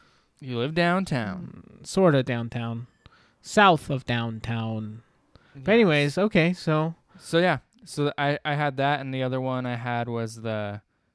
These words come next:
Speaker 1: Coco Dilly Porter. That's ju-, that was just a porter. It was, that was one of my favorite. Well, I only had two,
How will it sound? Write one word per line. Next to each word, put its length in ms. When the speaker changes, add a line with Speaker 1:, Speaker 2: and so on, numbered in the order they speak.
Speaker 1:
Coco 320
Dilly 340
Porter. 520
That's 340
ju-, 160
that 160
was 140
just 160
a 40
porter. 380
It 20
was, 200
that 220
was 180
one 200
of 60
my 120
favorite. 520
Well, 340
I 80
only 160
had 180
two, 360